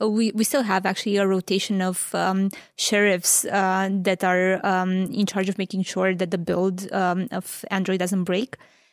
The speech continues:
And, um, it's really useful to have someone who can work on Sundays in Tel Aviv, um, and work on, uh, Fridays in London, for example, to make sure that this, uh, this keeps going.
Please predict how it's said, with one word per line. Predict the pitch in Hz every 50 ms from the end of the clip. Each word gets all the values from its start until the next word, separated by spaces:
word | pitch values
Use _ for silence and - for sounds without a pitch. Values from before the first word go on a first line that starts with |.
| _ _ _ _ -
And, | 220 214 214 214 214 214 220 226 214 -
um, | - 226 226 220 220 226 226
it's | - 233 - -
really | 294 311 311 330
useful | 269 202 202 - - - 214 202 190
to | 220 202
have | 185 196 185 180
someone | - - 202 190 190 190 190
who | 196 196 196 185 175
can | - - 202 185 185 185 190 185 -
work | - 185 185 185 180 - -
on | 185 185
Sundays | - 202 185 185 180 170 165 165 185 185 180
in | 190 185 175
Tel | 190 190 170
Aviv, | 185 180 170 180 175 175 175 180 175 175 190 - -
um, | - - 190 185 170 175 185 185 - -
and | 190 175 175 175 180 190 175 180
work | 175 175 175 -
on, | 202 180 180 180 185 185 - _ _ _ _ _ _ _ -
uh, | 180 170 170 175
Fridays | 175 - - - 180 180 180 185 185 175
in | 196 185 180
London, | 170 170 175 175 170 175
for | - -
example, | 175 180 180 180 180 175 175 - 185 175 175 180
to | 175 - - 185 170 175
make | 175 175 180
sure | - - - 190 185
that | 170 185 165 175 -
this, | - - - - - - - 214
uh, | 185 175 175 175
this | 170 180 175
keeps | - - 175 - -
going. | - 190 190 196 196 196 196